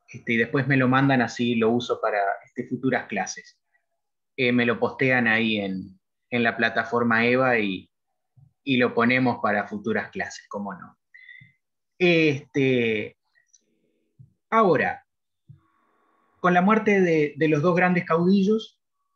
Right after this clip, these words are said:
de Bernardo Berro y de Venancio Flores, queda una especie de vacío de poder, ¿no? Pensemos que estos dos eran, eh, las,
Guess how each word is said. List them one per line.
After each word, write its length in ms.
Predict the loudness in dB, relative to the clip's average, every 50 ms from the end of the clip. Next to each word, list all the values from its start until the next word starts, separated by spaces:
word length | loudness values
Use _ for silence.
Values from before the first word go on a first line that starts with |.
| _ _ _ _ _ _
de 160 | -4 0 0
Bernardo 460 | 0 2 2 0 2 2 4 4 4
Berro 360 | 4 4 2 2 2 0 0 0
y 60 | 0
de 100 | 0 2
Venancio 440 | 2 2 2 2 2 0 0 -2 -2
Flores, 380 | 0 2 4 4 4 4 0 -2 -2
queda 500 | 0 0 2 2 2 2 0 -2 -6 -10 _
una 120 | -4 -4
especie 380 | -4 -2 -4 -4 -4 -2 0 0
de 80 | 2
vacío 460 | 2 0 -2 -4 -6 -2 2 2 4 4
de 80 | 2
poder, 500 | 0 0 0 0 2 2 2 0 0 -2
¿no? 400 | -2 -2 -2 -2 -4 -6 -8 _ _
Pensemos 460 | _ -2 -2 -2 -2 -2 -2 -2 -4 -4
que 80 | -4 -4
estos 300 | -4 0 0 0 0 0
dos 280 | 0 -2 -2 -2 -2 -4
eran, 440 | -4 -2 -2 -2 -2 -4 -6 -8 _ _ _ _ _ _ _ _ _ _
eh, 280 | 0 2 2 2 2
las, 240 | 2 0 -2 -4 -6